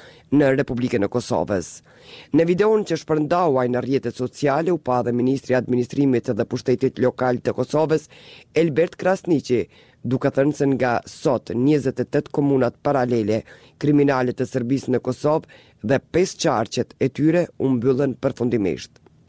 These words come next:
Autoritetet në Kosovë thonë se puna këtyre institucioneve serbe që ishin në funksion që nga pas lufta me një mijë nëntëqind e nëntëdhjetë e nëntë është e paligjshme dhe nisën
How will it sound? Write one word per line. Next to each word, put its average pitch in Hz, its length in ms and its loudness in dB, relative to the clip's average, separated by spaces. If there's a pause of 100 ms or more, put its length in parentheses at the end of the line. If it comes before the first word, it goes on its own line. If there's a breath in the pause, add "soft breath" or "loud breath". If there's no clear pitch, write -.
(140 loud breath)
Autoritetet 151 640 0
në 135 160 0
Kosovë 160 460 0 (100)
thonë 127 240 0
se 135 160 -2
puna 135 320 0
këtyre 127 240 -2
institucioneve 127 920 0 (100)
serbe 135 480 0
që 139 240 0
ishin 123 300 0
në 117 100 -4
funksion 135 460 0 (420 loud breath)
që 160 140 2
nga 147 180 2
pas 147 240 -2
lufta 151 320 0
me 123 160 2
një 139 160 2
mijë 131 240 2
nëntëqind 135 320 0
e 127 80 2
nëntëdhjetë 127 480 0
e 127 80 0
nëntë 147 380 0 (320 loud breath)
është 147 180 -2
e - 120 -6
paligjshme 165 580 0 (420 soft breath)
dhe 147 160 4
nisën 135 360 2